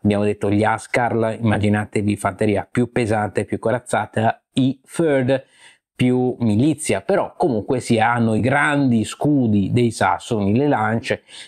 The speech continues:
le asce, quindi insomma combattere, sanno combattere, è un po' di schermagliatori sparsi.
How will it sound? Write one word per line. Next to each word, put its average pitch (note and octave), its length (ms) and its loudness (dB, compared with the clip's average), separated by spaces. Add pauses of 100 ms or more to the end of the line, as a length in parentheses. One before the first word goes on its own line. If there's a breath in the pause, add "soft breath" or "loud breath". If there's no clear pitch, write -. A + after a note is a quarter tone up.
le C3 260 2
asce, A2+ 400 0
quindi C3+ 220 -2
insomma A2+ 300 -2 (120)
combattere, B2+ 720 -2
sanno A#2+ 480 -2
combattere, G2 500 -4
è G3 100 0
un F#3+ 160 0
po' A#2+ 180 0
di G#2+ 100 0
schermagliatori F2 760 -4
sparsi. - 560 -10